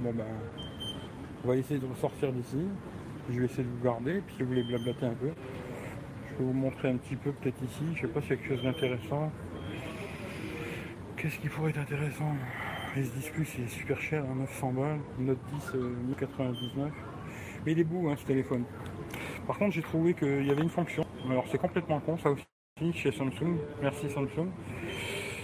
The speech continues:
Euh, on peut pas cacher une application qu'on veut avec l'encoche. Alors,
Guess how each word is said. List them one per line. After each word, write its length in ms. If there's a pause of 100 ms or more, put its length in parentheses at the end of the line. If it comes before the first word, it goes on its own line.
(320)
Euh, 220
on 60
peut 140
pas 120
cacher 360
une 100
application 500
qu'on 120
veut 160 (1600)
avec 160
l'encoche. 480 (1600)
Alors, 280